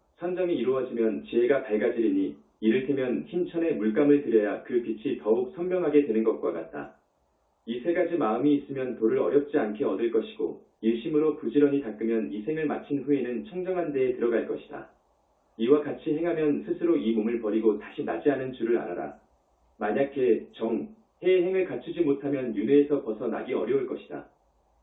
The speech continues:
그러나 이 세 가지를 갖추면 마음이 저절로 열리어 문득 천상,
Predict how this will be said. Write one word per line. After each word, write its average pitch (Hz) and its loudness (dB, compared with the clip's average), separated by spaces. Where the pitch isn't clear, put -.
그러나 139 2
이 110 0
세 170 2
가지를 165 2
갖추면 131 -6
마음이 110 -2
저절로 120 0
열리어 98 -2
문득 120 2
천상, - -8